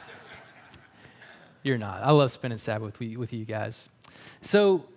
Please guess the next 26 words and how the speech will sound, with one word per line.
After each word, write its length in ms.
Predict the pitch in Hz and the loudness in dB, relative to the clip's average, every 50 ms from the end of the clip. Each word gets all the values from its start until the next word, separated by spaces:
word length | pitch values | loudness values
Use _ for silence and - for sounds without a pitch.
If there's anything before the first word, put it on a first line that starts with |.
| _ - | _ -10
we 280 | 170 165 208 247 262 | -6 -2 2 2 4
have 160 | 233 233 233 | 4 4 4
a 80 | 226 220 | 4 4
different 300 | 151 170 180 - 196 185 | 4 2 2 4 4 2
idea 380 | 185 185 202 262 240 185 139 151 | 2 2 4 4 4 4 4 4
about 240 | 143 147 135 120 | 4 2 2 0
Sabbath 400 | - - - 143 127 127 127 120 - | 0 0 0 2 2 0 -2 -4 -6
than 260 | 151 151 151 143 139 | -4 -2 0 0 0
the 100 | 135 123 | -2 -4
Hebrew 320 | 120 104 139 135 127 127 120 | -4 -2 -2 -2 -2 -4 -4
people. 440 | 120 131 123 120 - 170 185 190 - - - - - - _ _ _ | -4 -4 -4 -2 -2 -4 -4 -4 -6 -10 -20 -20 -20 -20 _ _ _
They 220 | - 151 180 220 285 | -6 -2 0 2 2
didn't 240 | 349 339 294 240 - | 2 2 0 -2 -4
think 360 | - - 233 269 262 - - | -2 -2 -2 -2 -2 -4 -2
of 380 | - 170 165 170 165 147 - - | 0 2 4 4 2 0 -4 -8
Sabbath 500 | - - - 165 143 151 156 160 151 - | -8 -4 0 2 2 2 2 0 -2 -2
rest 420 | 127 131 127 139 151 151 - - - | -2 0 0 0 0 -2 -6 -8 -4
as 340 | 147 139 139 143 131 123 - | -2 0 0 0 -2 -4 -8
being 260 | - - 139 135 139 | -6 -6 -4 -4 -4
something 440 | 127 - - 156 143 139 - 156 147 | -6 -6 -4 -4 -4 -4 -4 -6 -4
you 160 | 147 151 143 | -4 -4 -4
do 300 | 127 117 127 131 139 135 | -4 -6 -6 -6 -4 -6
to 160 | 131 - - 143 | -6 -6 -6 -4
recover 560 | 131 127 113 - - 139 135 131 143 139 120 | -4 -6 -6 -6 -4 -4 -2 -2 -2 -2 -4
from 240 | - - 147 131 123 | -4 -4 -4 -4 -4
exhaustion 580 | 110 104 120 110 98 - - - 98 - 113 | -6 -6 -6 -8 -8 -8 -12 -16 -18 -20 -20